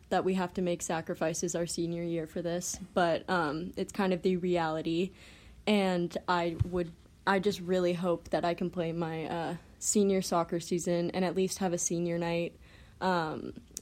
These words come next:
it's gonna be sad that there probably won't be, uh, fans this year, which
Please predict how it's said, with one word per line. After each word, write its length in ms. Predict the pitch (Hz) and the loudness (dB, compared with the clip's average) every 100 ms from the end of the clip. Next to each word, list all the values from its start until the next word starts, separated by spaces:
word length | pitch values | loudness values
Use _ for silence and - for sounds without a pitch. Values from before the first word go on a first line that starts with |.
| - - | -8 -4
it's 160 | 196 | 0
gonna 240 | - 196 185 | 2 2 2
be 80 | |
sad 320 | 185 180 165 160 | 0 2 0 0
that 120 | 160 | 0
there 140 | 170 | -2
probably 320 | - 170 165 | 0 -2 0
won't 240 | 165 170 - | 0 -2 -2
be, 260 | 160 156 - - - - - - | -2 -4 -8 -20 -20 -20 -20 0
uh, 220 | 185 - - | 2 2 -2
fans 420 | - 196 190 208 | 0 2 4 2
this 220 | 233 233 247 | 0 0 0
year, 420 | 254 254 269 269 | 4 4 2 0
which 400 | 202 190 180 | 0 0 0